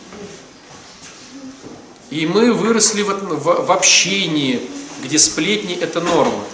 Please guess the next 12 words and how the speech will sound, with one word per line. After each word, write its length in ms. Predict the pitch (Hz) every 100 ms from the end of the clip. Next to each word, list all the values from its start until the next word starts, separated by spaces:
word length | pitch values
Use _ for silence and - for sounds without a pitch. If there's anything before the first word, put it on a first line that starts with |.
| - - -
Я 80 | 143
даже 200 | 202 208
больше 340 | 202 262 -
могу 220 | 156 135
сказать, 440 | 135 - 160 135 -
когда 580 | 143 143 208 - - - - - - - - - - -
у 80 | 151
людей 320 | 175 175 220
есть 240 | 185 170 151
задание 600 | 170 180 190 165 143 143
не 100 | 147
сплетничать, 840 | - 190 254 262 156 - 113 -